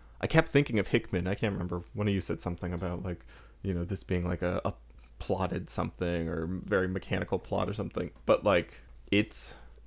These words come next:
it, I actually feel like Hickman, it, it, this, this whole thing is something that would be in, like, Hickman's ballpark. But, like, I couldn't help but thinking, like, <clears throat> this would all just lock together really nicely and tightly. And, like,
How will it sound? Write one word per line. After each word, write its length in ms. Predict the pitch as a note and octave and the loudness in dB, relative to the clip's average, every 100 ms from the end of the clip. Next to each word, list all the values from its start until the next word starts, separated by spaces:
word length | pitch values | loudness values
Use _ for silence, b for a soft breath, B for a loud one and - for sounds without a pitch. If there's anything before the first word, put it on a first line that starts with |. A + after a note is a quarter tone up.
| - | 0
it, 200 | D3+ C#3+ | 4 10
I 120 | B2+ C#3 | 12 12
actually 240 | C#3+ E3+ | 12 8
feel 200 | E3+ F#3+ | 10 12
like 180 | C3+ - | 12 10
Hickman, 520 | C3+ - B2+ A2 A2 | 6 6 6 6 6
it, 180 | B2+ C#3+ | 8 8
it, 80 | C#3+ | 8
this, 200 | C#3+ - | 6 4
this 200 | - C#3 | 0 2
whole 200 | - C3+ | 6 6
thing 220 | - B2+ G#2+ | 8 4 4
is 80 | - | 0
something 260 | G2 G2 | 0 2
that 120 | F#2+ G#2+ | 0 2
would 160 | G2+ | 2
be 120 | G#2+ | 4
in, 100 | G2 | 4
like, 180 | F#2+ F#2 | 4 0
Hickman's 340 | - - G2 F2+ | -2 -2 -2 2
ballpark. 460 | F#2+ G2+ B2 C#3 - - - - - | 2 4 2 0 -4 -20 -20 -20 2
But, 180 | A#2 G#2+ | 4 6
like, 280 | G#2 G2+ - | 8 8 6
I 100 | A2+ | 2
couldn't 260 | A2 C3 A2+ | 6 6 6
help 220 | F#3 G#3+ | 4 4
but 140 | G#2+ - | 2 2
thinking, 300 | G#2+ G#2 F#2+ | 0 2 4
like, 240 | G2+ - - E3 | 4 2 4 8
<clears throat> 220 | F3+ A2+ | 10 10
this 180 | C#3 - | 8 8
would 120 | B2 | 10
all 180 | A#2 A#2 | 12 12
just 200 | G#2+ - | 8 2
lock 340 | G2+ G2+ G2 - | 6 8 6 4
together 540 | F#2+ G2 F#2+ F2+ F2+ - - | 2 4 4 4 2 -4 0
really 320 | G#2+ A2 G#2+ | 6 8 8
nicely 460 | F#2+ G2 - F2+ F#2 | 6 2 0 0 0
and 100 | F#2 | 2
tightly. 520 | G2+ F#2+ F#2+ F2 F#2 | 2 4 2 0 0
And, 120 | G2 F#2 | 0 2
like, 200 | E2+ | 0